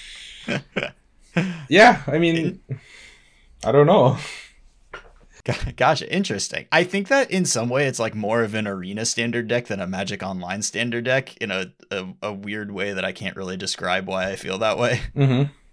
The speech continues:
Speaker 2: Yeah, I, <sighs> that, that makes sense, but I, it's just, it, it's just, like, a good mid-range deck with a, with the kind of a combo-y top end, which you'd think would be, like, the, the perfect kind of deck for, for, like, twenty twenty-three Magic, but,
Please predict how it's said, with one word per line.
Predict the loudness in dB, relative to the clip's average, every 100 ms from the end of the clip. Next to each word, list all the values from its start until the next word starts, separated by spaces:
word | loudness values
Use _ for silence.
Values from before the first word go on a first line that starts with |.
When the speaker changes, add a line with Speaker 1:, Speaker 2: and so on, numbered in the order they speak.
| -12 6
Speaker 2:
Yeah, | 8 10 8 2 0 -8 -8
I, | -2
<sighs> |
that, | 4
that | 6 6
makes | 6
sense, | 4 2 4
but | 2 2 -10 -12 -8
I, | -2
it's | 2 2
just, | 2 -2 _ _ -4
it, | -4 0
it's | 0 2
just, | 2
like, | 2 2
a | 4
good | 6 4 4
mid-range | 0 2 2 4
deck | 4 2 2
with | 4
a, | 6 6
with | 6
the | 0
kind | 0 0
of | 0
a |
combo-y | 2 2 4 4 4
top | 6 4 4
end, | 2 2
which | 0 0
you'd | 0 4
think | 4
would | 4 4
be, | 6
like, | 6 6 -4 -20 -20 _ -8
the, | -2 -2
the | 0
perfect | 4 4 4 2
kind | 4 4
of | 6
deck | 6 4 2
for, | 2 6 6 2 -8 -20
for, | 2 2
like, | 4
twenty | 2 2
twenty-three | 4 2 2 2 2
Magic, | 4 4 2 0
but, | 2 2